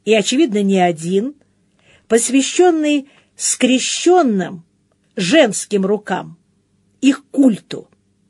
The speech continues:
Исследователь этой цивилизации Мирослав Сингл пишет, что скрещенные руки были для перуанцев, скорее всего,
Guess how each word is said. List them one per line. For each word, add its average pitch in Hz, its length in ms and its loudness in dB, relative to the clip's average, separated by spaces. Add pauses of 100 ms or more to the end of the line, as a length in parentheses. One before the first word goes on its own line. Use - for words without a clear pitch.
(800)
Исследователь 233 1000 -2
этой 233 320 -2
цивилизации 202 1000 -4 (480)
Мирослав 202 720 -2
Сингл - 680 -2 (680)
пишет, 285 360 2
что 269 220 -2
скрещенные 262 840 -2
руки 302 500 0 (640)
были 285 380 2
для 254 180 0
перуанцев, 269 600 2
скорее 269 400 0
всего, 262 460 0